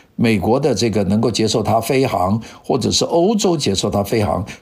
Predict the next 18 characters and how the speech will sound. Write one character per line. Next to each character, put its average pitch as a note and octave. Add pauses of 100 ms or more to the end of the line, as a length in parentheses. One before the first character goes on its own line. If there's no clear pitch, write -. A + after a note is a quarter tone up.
它 B2
才 A2
能 G2+
够 G2
成 F#2
为 G2+
一 G2+
个 A2
真 F#3
正 D3+
的 F#2
国 G#2
际 A2+
的 F#2+
客 G2+
机。 A2
那 C3
么 A#2